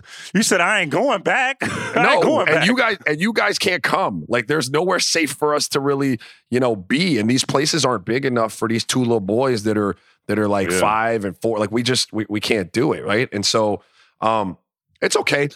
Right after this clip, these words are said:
Speaker 2: Like, once I had enough conversations with the people and told them what I was looking for, I wound up in Piedmont in Jason Richardson's old crib. Um, and,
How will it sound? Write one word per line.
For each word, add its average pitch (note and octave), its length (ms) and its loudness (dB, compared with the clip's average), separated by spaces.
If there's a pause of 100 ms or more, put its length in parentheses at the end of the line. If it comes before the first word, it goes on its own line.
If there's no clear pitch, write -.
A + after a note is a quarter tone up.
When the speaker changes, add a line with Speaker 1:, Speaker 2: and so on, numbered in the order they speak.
Speaker 2:
Like, C3+ 120 0
once E3 200 0
I E3+ 100 2
had D3 160 -2
enough C3+ 200 -2
conversations A#2+ 600 -2
with A#2 80 -6
the G#2+ 80 -14
people A#2+ 220 -2
and G#2 100 -2
told A#2 160 2
them G#2+ 60 0
what G#2 80 2
I G2+ 40 2
was G2 140 -2
looking A2 220 -2
for, G2 340 -2
I G#2 60 0
wound A#2 260 2
up A2 200 -2 (380)
in A#2+ 140 0
Piedmont A2+ 540 0
in G#2 140 -2
Jason A2+ 340 0
Richardson's G#2+ 560 0
old G2+ 200 2
crib. G2 380 -2 (300)
Um, F#2+ 560 0 (340)
and, G#2 180 0